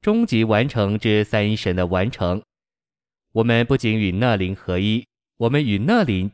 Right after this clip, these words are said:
就是一。使徒保罗和他的同工在行传十六章的行动说明了这点。圣灵禁止他们向左转到亚细亚，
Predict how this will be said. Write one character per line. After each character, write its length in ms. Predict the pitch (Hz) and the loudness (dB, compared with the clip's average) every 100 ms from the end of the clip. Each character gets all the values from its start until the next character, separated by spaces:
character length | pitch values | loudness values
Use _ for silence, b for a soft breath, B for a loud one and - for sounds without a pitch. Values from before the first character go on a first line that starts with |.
| - | -2
就 240 | 269 226 | 0 2
是 180 | - 92 | 0 -4
一。 240 | 92 107 - _ _ _ _ _ _ _ | -2 -4 -6 _ _ _ _ _ _ _
使 160 | - | -2
徒 160 | 117 127 | 0 2
保 180 | 123 101 | 2 2
罗 240 | 101 107 | 4 2
和 180 | 113 104 | 2 -2
他 200 | 104 113 | 0 0
的 100 | 101 | 0
同 260 | - 90 92 | -2 -4 0
工 320 | 113 113 127 _ | 2 2 -2 _
在 240 | - 107 101 | -2 0 0
行 260 | - 92 | -2 -2
传 240 | 98 110 98 | 0 0 0
十 140 | - | -2
六 240 | 127 196 | 0 0
章 180 | 127 107 | 2 0
的 80 | 104 | -2
行 240 | - 85 | -4 -6
动 240 | 90 113 110 _ _ | 0 0 0 _ _
说 200 | - 107 | -2 0
明 160 | 104 | 0
了 120 | 92 87 | -2 0
这 160 | 98 | 0
点。 200 | 92 85 - _ _ _ _ _ _ _ _ | 0 -4 -8 _ _ _ _ _ _ _ _
圣 260 | - 127 | -4 0
灵 240 | 107 98 107 | 2 0 0
禁 240 | 226 214 | 0 0
止 140 | 135 95 | 0 0
他 160 | 110 | 0
们 160 | 104 98 | 0 -2
向 260 | - 123 | 0 -2
左 320 | 104 98 95 107 | 0 0 0 0
转 200 | 107 85 | -2 0
到 220 | 98 95 | 0 0
亚 180 | 87 80 | 0 -4
细 200 | - 101 | -4 -2
亚， 200 | 98 | -2